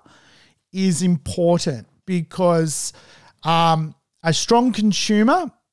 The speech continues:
will ultimately feel more empowered to consume, but in a right way, not an irresponsible way. And so when I think about the demand side,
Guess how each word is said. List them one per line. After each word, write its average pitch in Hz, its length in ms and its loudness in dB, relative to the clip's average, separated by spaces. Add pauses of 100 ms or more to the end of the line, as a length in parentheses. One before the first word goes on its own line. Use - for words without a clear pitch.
(320)
will 180 320 0
ultimately 185 1120 0 (240)
feel 170 260 2
more 185 600 2
empowered 156 960 0 (180)
to 143 500 -4 (560)
consume, 233 800 0 (260)
but 160 340 -6
in 175 260 0 (100)
a 165 80 2
right 156 500 0
way, 123 280 -8
not 156 300 -4
an 165 220 -2
irresponsible 143 840 -4
way. 120 320 -12 (720)
And 175 340 0
so 180 440 2
when 185 220 -2
I 226 200 2
think 226 260 0
about 180 420 0
the 160 80 -4
demand 156 520 0
side, 147 640 -4